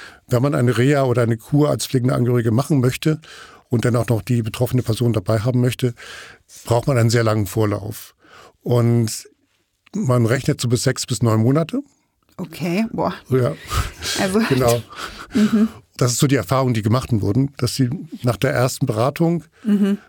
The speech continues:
Speaker 1: in der Kurberatung zum Beispiel, dass die Angehörigen dann noch ein paar Wochen oder Monate brauchen, um sich mit dem Gedanken zu arrangieren.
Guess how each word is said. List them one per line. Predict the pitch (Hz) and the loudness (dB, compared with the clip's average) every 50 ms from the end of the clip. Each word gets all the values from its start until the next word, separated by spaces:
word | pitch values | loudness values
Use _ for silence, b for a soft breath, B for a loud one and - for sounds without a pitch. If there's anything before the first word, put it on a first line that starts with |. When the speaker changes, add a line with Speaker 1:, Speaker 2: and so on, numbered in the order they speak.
| _ _ _ - | _ _ _ 0
Speaker 1:
in | - 139 | 2 2
der | 135 110 | 2 2
Kurberatung | - - 160 151 135 117 107 107 - 127 117 | 2 2 0 2 4 2 2 2 0 -2 0
zum | - 127 | 2 2
Beispiel, | 120 123 - - 131 | 2 0 0 -2 -4
dass | 123 - | -4 -2
die | - 160 | -2 -2
Angehörigen | 170 123 120 117 123 123 113 113 | 0 2 2 2 2 2 2 2
dann | 117 | 2
noch | 104 110 | 2 0
ein | 110 | 0
paar | - 113 110 98 | 0 0 0 0
Wochen | 127 - 139 139 | 0 0 0 0
oder | 113 113 | 2 2
Monate | 113 120 131 123 113 110 110 | 2 2 2 2 2 0 -2
brauchen, | 95 - 113 123 - 147 | 0 0 0 0 2 0
um | 123 | -2
sich | 113 113 98 - | -2 -2 -4 -6
mit | 117 113 | -6 -4
dem | 110 | -2
Gedanken | 113 107 123 120 127 139 - | -2 0 0 0 0 0 -2
zu | - 151 | -2 -2
arrangieren. | 135 113 113 117 98 - 131 139 147 147 | -2 0 0 0 2 2 2 2 2 2